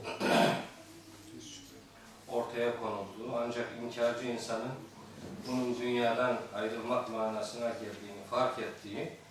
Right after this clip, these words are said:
bacak bacağa dolaşıp işlerin karma karışık olduğu ve çok zor bir akıbetin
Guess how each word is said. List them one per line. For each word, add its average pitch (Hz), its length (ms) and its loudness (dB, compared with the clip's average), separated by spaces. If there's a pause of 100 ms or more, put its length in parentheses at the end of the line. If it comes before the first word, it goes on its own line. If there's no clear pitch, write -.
(880)
bacak 135 380 2
bacağa 120 460 4
dolaşıp 117 380 0 (200)
işlerin 120 460 -4
karma 123 420 0
karışık 113 420 -4
olduğu 104 440 -6 (640)
ve 113 140 -10
çok 123 160 -6
zor 117 400 6
bir 117 300 6
akıbetin 113 580 2